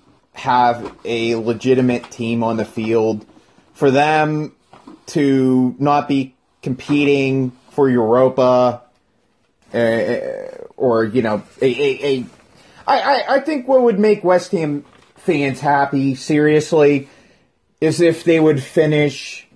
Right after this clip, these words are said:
in the top half of the table, tenth or better.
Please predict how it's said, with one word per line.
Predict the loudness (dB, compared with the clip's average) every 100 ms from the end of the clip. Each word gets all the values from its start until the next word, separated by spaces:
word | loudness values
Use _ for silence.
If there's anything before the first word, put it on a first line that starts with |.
| _
in | 0 0
the |
top | 0 2 2 2
half | -2 -2
of | -2
the | -4
table, | 0 2 4 4 2 2
tenth | -2 0 0
or | 0
better. | 2 2 4 2 -2